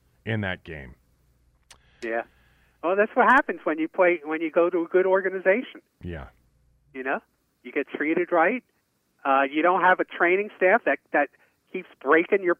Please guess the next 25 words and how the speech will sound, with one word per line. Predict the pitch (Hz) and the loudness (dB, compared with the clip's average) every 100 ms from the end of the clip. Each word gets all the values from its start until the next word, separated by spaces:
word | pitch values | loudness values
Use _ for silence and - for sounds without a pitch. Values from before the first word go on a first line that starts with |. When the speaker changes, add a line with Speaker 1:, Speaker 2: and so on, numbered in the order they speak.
| - | 4
Speaker 2:
bones | 156 175 196 233 - - _ | 4 4 -2 -12 -20 -20 _
when | 151 147 | -6 -4
they're | 151 | -4
supposed | - 165 165 | -4 -4 -6
to | |
be | 170 151 | -10 -4
healing | 156 170 196 | -2 0 -2
them. | 247 254 _ _ | -4 -6 _ _
Speaker 1:
Right. | 87 113 147 - - | -6 -4 -4 -10 -6
Speaker 2:
Uh, | 135 139 143 | 0 4 4
this | 139 156 | 0 -8
is | 190 - | -10 -4
what | 220 | 0
happens. | 196 240 - - _ _ _ _ _ _ _ _ - - - | 2 2 0 -10 _ _ _ _ _ _ _ _ -20 -20 -14
You | 120 | -10
know? | 131 190 _ _ - | -8 -10 _ _ -4
Speaker 1:
I'm | 170 | -4
excited. | - - 190 190 | -6 -4 -2 0
Speaker 2:
I | 190 | 4
might | 220 302 | 4 6
wanna | 226 190 | 6 4
point | - 226 | 4 6
out, | 208 196 135 | 8 6 6
I | 170 208 | 6 4
hit | 131 196 | 4 2